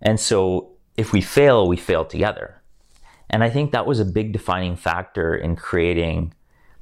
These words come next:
that, that framework for, for who we are and what we are now.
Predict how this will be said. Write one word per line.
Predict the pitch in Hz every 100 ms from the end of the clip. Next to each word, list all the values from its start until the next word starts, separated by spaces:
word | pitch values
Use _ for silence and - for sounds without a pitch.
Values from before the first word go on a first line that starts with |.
| -
that, | 82 82 78 - - - -
that | 92 -
framework | - 98 95 92 82 -
for, | - 82 80 -
for | - 92
who | - 107
we | 92 87
are | 82 82
and | 78 76
what | 82 92 85
we | 82
are | 80
now. | 76 78 80 76 -